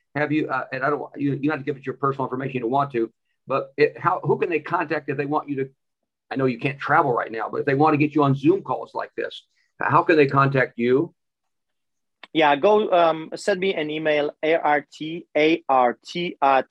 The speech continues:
Speaker 2: street church dot C A, A R T at street church dot C A. And that's what I'm doing. You see, just like you said, I am not allowed to leave my house. I'm a prisoner.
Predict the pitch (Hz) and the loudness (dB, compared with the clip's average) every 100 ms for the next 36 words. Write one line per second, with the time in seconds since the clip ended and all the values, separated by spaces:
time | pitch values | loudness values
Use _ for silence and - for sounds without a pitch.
0 | - - - - - 175 185 - 165 - | -12 -18 -18 -12 -4 -2 -2 -6 -20 -12
1 | - 170 156 - - 113 135 135 - - | -2 2 0 -2 -10 -2 2 2 0 -12
2 | 127 120 117 101 92 _ _ - 160 170 | -6 0 2 2 -2 _ _ 0 2 4
3 | 147 143 - 156 160 - 120 113 - - | 4 4 0 -8 -6 0 0 -2 -12 -16
4 | - 156 113 180 147 139 135 - 156 156 | -8 -6 -2 0 2 4 2 0 0 4
5 | 156 147 - _ _ 147 160 175 202 180 | 4 2 -4 _ _ 2 4 4 4 0
6 | 170 165 175 170 156 147 139 170 165 156 | 2 0 0 0 -4 -8 -8 -4 -2 -2
7 | 156 175 165 156 - 156 143 143 135 131 | -4 -2 -4 -6 -4 0 0 0 -2 -2
8 | 135 143 151 147 143 - 135 139 135 127 | -2 -4 0 0 -2 -6 -12 -12 -4 -2
9 | 123 147 175 170 - 135 123 - 170 165 | 2 4 4 2 -4 -4 -4 -4 0 0
10 | 151 165 160 | 2 2 2